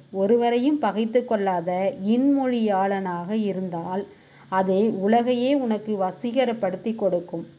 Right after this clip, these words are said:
வாழ்வை வெற்றிகரமாக்கி தரும். நட்பினால் நலம் பெற்றோர் எண்ணிக்கையை விட வாழ்வில் ஏமாற்றமடைந்தோர், சீர்குலைந்தோர் எண்ணிக்கையே அதிகம்.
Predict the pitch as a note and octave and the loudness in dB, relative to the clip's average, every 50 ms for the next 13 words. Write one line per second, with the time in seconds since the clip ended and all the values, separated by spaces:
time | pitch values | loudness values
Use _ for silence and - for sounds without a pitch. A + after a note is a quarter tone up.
0 | - - - F#3+ G3+ G#3 G3+ A3 A#3+ B3 A3 B3+ C#4+ D4 A#3 G3+ F#3+ - - B3 | -20 -16 -6 -2 0 2 4 4 2 2 2 2 2 2 2 0 -2 -4 -4 -2
1 | B3 B3 A#3 G#3+ G3+ F#3 F3+ F3 E3 F3 A3 A#3 A3+ - F3+ F3 F3+ F3+ D#3+ - | 0 0 0 0 -2 -4 -6 -6 -6 -6 -6 -6 -4 -2 -2 0 -2 -2 -4 -8
2 | - - - - - - - - - - - - - G3 G3 G3+ G3 G3+ - C#4+ | -14 -20 -20 -20 -20 -20 -20 -20 -20 -20 -16 -8 -2 2 2 2 2 2 0 0
3 | C#4 C4 B3+ B3+ B3 B3+ C4+ B3+ A3+ G3 G3 G#3 A3+ A#3 A#3 B3+ B3 A#3+ B3 B3 | 2 2 2 2 2 0 0 0 0 0 0 0 0 0 0 0 -2 0 0 0
4 | A3+ G#3+ G3 F#3+ F3+ F3+ F#3 G3 G#3 A#3 A3+ A3+ A#3 A3+ G#3 G3 F3+ F3+ F3 F3 | 0 0 0 0 -2 -2 -2 0 0 0 0 0 0 0 0 0 -2 -2 -4 -4
5 | F#3 F#3 A3 A3 G3 E3+ E3+ F3 - - F3+ F3+ F#3+ G3 G#3+ A3+ A#3+ A#3 A#3+ G#3 | -2 0 0 0 0 -2 -4 -8 -10 -6 0 2 2 4 4 4 2 0 0 -2
6 | G3 F3+ F#3+ G3 G3 G#3 A3 A#3 A#3 A3+ - A#3 A3 G3+ G3 F#3+ F#3 F#3 F#3 G3 | -2 -2 -2 -2 0 0 0 0 -2 -2 -4 -4 -4 -4 -4 -4 -6 -4 -4 -4
7 | G3+ G3+ G3+ - - - A#3+ B3+ C4 B3 B3 C4 A3+ G#3+ G3+ G3 F#3 F#3 F3 E3+ | -4 -4 -6 -8 -4 -2 0 2 0 2 0 0 0 0 0 -2 -2 -2 -2 -2
8 | - F3 F3+ F#3+ F#3+ G3 G#3 G#3+ G#3+ G#3+ G3+ F3+ F3+ F#3 F#3+ A#3 B3+ G#3+ F3 F3+ | -4 -4 -4 -2 0 0 0 0 0 0 -2 -2 -2 -2 -2 -2 -2 -2 -4 -2
9 | F3+ G3+ G3 A3+ - - | -2 0 0 0 0 -2